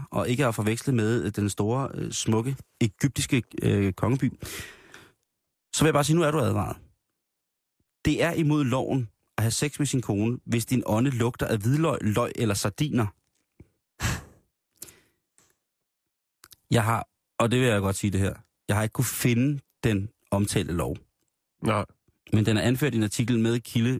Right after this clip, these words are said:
Speaker 1: øh, hvad hedder det, øh, henvisninger til. Men det er jo det der, tænk på dine rettigheder. Og det sjove er, det gælder selvfølgelig både for mænd og damer.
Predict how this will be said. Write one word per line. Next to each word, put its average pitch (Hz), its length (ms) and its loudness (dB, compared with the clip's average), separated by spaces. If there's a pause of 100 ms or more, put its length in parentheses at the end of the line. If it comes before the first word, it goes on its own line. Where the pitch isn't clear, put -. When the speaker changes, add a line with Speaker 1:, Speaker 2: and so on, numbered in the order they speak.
Speaker 1:
øh, 104 400 0
hvad - 120 0
hedder 98 200 0
det, 92 400 -2
øh, 90 360 -2
henvisninger 98 420 0
til. 98 200 0 (880)
Men 131 260 2 (1120)
det - 20 0
er 135 40 4
jo 131 60 4
det 127 120 2
der, 117 160 2 (180)
tænk - 260 -2
på 156 120 -2
dine 127 160 0
rettigheder. 95 440 0 (120)
Og 117 140 -2
det 143 120 2
sjove 175 360 0
er, 98 80 0 (500)
det 123 100 -2
gælder 135 180 0
selvfølgelig 127 280 -2
både 113 200 2
for 120 120 -2
mænd 110 220 0 (180)
og 117 100 -2
damer. 82 260 -4